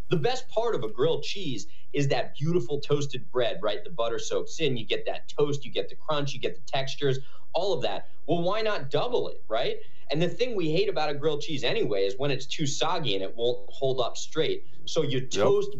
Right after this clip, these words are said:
Speaker 1: both sides of the bread on the grilled cheese. It doesn't just give it flavor, it gives it architecture, as you can see here.
Speaker 2: Is this something you should apply to every sandwich, or is this just grilled cheese? If you're grilling one, are you a grill both sides every time guy?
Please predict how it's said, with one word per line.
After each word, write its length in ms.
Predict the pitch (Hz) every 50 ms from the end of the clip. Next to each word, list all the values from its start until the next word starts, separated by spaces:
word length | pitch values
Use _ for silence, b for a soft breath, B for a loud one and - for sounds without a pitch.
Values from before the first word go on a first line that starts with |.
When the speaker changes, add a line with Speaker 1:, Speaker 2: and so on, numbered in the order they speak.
| - - -
Speaker 1:
both 320 | - 143 156 185 196 - -
sides 540 | - - - 185 170 165 165 160 147 135
of 80 | 139 131
the 60 | 131
bread 360 | 104 98 117 139 151 147 143
on 100 | 127 120
the 80 | 120 117
grilled 300 | 107 117 123 123 110 101
cheese. 320 | - - 127 107 98 101
It 160 | 104 98 127 -
doesn't 240 | 165 175 185 214
just 180 | 185 208 190 208
give 120 | 208 202 180
it 120 | 156 143 -
flavor, 580 | - - 175 165 170 170 123 107 101 101 - - -
it 140 | 131 127 -
gives 200 | 135 143 143 123
it 100 | 127 113
architecture, 600 | 113 117 117 - 120 - 107 95 - - - 92
as 140 | 95 95 95
you 100 | 98 98
can 100 | 98 98
see 220 | 92 - 95 92
here. 220 | 87 90 87 82 - - - - - - - - - - - - - - - - - - - - - -
Speaker 2:
Is 180 | 175 170 151
this 180 | 165 269 285 269
something 440 | - - 302 277 254 - 262 240 208
you 140 | 185 214 196
should 220 | - - 214 170
apply 380 | 165 - - 170 156 147 147 147
to 140 | 151 143
every 280 | 131 147 160 156 196 185
sandwich, 520 | 165 - - 190 185 190 196 196 180 -
or 60 | 175 151
is 160 | 147 131 -
this 200 | 165 147 131 -
just 200 | 156 139 123 -
grilled 280 | - 143 143 139 131
cheese? 260 | - - 143 127 110 104
If 160 | 120 117 -
you're 100 | 202 214
grilling 420 | 165 175 208 214 214 214 214 208
one, 220 | 202 202 208 214 202
are 140 | 165 151
you 240 | 147 151 190 233 220
a 80 | 196 180
grill 280 | 143 156 196 202 202
both 260 | 170 175 190 190 190 185
sides 340 | - 202 196 196 190 165
every 220 | 196 202 180 196 190
time 360 | - 196 196 196 202 202 202
guy? 380 | 190 196 202 202 208 214 214